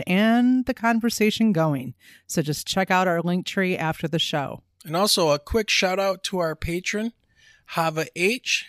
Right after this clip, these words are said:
Speaker 2: who is a continuing supporter of the podcast. And it's with people like Hava out there that are helping us keep things going and, and, uh,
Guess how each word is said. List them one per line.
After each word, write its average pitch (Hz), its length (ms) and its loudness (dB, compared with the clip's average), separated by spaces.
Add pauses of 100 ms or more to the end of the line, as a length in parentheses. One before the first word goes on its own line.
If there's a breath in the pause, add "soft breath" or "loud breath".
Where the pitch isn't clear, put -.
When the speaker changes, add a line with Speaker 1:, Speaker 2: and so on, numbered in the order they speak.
Speaker 2:
who 180 180 0
is 170 180 -4
a 165 120 -2
continuing 185 680 -2
supporter 175 500 -2
of 170 120 -4
the 165 100 -6
podcast. 185 840 -6
And 151 200 -8
it's 147 180 -8
with 196 220 -6
people 185 500 -6 (460 soft breath)
like 180 220 0
Hava 185 520 0 (500 soft breath)
out 196 240 -2
there 220 220 0
that 170 340 0
are 156 400 -8 (200)
helping 240 280 -6
us 240 240 0 (180)
keep - 240 -4
things 214 340 -4
going 202 400 -2
and, 151 340 -10 (120)
and, 160 420 -10
uh, 160 220 -10